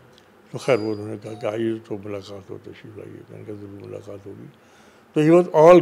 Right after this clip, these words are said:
good, मतलब बहुत अच्छे तरीके से उन्होंने, और उसका सबूत कल मिला देखने के लिए कि जिस वक्त के उनका,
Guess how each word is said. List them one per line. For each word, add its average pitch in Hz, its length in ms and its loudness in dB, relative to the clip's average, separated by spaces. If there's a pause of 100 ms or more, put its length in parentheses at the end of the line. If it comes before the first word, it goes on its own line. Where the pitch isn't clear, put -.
good, 113 440 0
मतलब 123 220 -4
बहुत 160 260 0
अच्छे 147 200 -6
तरीके 117 380 -8
से 117 100 -10
उन्होंने, 113 280 -12 (480)
और 160 200 8
उसका 180 320 0
सबूत 185 380 -2
कल 156 160 6
मिला 107 240 -2
देखने 104 340 -12
के 98 240 -20
लिए 101 140 -18
कि 123 100 -8
जिस 127 180 -8
वक्त 147 220 0
के 147 60 -4
उनका, 131 420 0